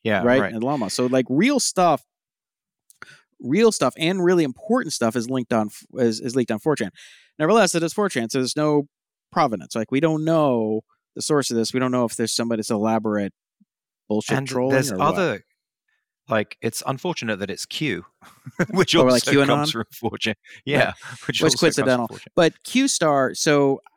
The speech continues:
Speaker 2: I, it's funny when I read that, I go immediately go, "Okay, so, so what that would lead me to think, it's a, some combination, it's a, a, a merging of Q learning, which is a type of reinforcement learning, and A star, um, pathfinding search, which is a way of, a heuristic-based search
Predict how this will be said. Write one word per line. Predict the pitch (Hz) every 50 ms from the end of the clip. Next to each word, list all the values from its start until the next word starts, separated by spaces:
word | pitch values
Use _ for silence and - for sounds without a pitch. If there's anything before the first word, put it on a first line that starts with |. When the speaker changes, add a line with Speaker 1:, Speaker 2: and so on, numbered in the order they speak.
| _ -
Speaker 2:
I, | - 143 156
it's | - 185 180 180 156 -
funny | 233 214 185 151
when | 139 131
I |
read | 123 131 135 123
that, | 123 117
I | 120 113
go | 120
immediately | 117 123 127 131 131 110 120 117 107
go, | 117 117
"Okay, | 110 131 120 - 131 120 117
so, | - 127 123 123 - - - - - _ _
so | - - 147 143
what | 139 135 147 143 139 -
that | 135 135 120 113
would | 123 120 120
lead | 127 131 127 120 117
me | 139 170 190 175
to | 147
think, | - - 127 117 117 110 -
it's | 110 - -
a, | 113 107
some | - - - 127 127
combination, | - - - 123 120 117 113 113 110 107 - - 117 110 107 104 - -
it's | 120 107 - -
a, | 113 110 - -
a, | 113 110 98 - 117 113 107 101
a |
merging | - 117 120 120 120 120 120 110 - 113 107 107 -
of | - 104 104 98 95 -
Q | - - 156 151 135
learning, | 120 113 107 107 107 104 101
which | 104 104 - -
is | 104 98 98 90 -
a | - 104 95
type | - - 104 101 -
of | - 92 95 90 - -
reinforcement | 107 107 98 - 120 117 113 - 127 107 76
learning, | 127 127 127 131 131 135 131 - -
and | 110 98 98 98 98 95 -
A | 107 104
star, | 98 - - 95 92 87 87 87 - _ _ _ _ _ _ _ -
um, | 104 101 95 -
pathfinding | - 104 87 - - 85 87 82 76 73 -
search, | - 78 - - - - -
which | - 82 - -
is | 90 90 95
a | 92
way | 92 92 90 90
of, | 87 87 - -
a | 104
heuristic-based | 104 - 107 101 101 - - 87 - _ - 87 80 - -
search | 82 80 - -